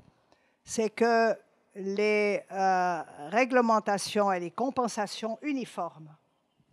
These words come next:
avec des limites au-dessus ou en dessous, et cetera, provoquent, euh, des effets de seuil tragiques. Euh,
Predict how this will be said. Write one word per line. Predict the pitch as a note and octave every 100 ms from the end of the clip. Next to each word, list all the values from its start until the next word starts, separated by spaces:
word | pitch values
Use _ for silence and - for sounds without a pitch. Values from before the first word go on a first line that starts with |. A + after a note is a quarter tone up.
| -
avec | F#3 G3+
des | F#3
limites | F#3+ C4+ G#3 G#3 -
au-dessus | G#3 G3+ G#3+ - A3+ G#3+ A3
ou | F#3+
en | F#3+
dessous, | G3+ - G3+
et | F#3+
cetera, | - F#3 F#3+ F3+ G3 A3+ _ _ _ _ _ _ _ _ _ _ _ _ -
provoquent, | A3 A3+ A#3 A#3+ - - - _ _ _ -
euh, | G3 G3 G3 F#3+ - _ _ _ _ _ _ -
des | G#3+ G3 C4
effets | - A#3+
de | -
seuil | - A#3+ A#3
tragiques. | G#3+ - A#3 E3+ D#3 - - - _ _ _ _ _ _ _ _ _ _ _ _ - D#3+
Euh, | F#3+ F#3+ F3+ F3+ E3+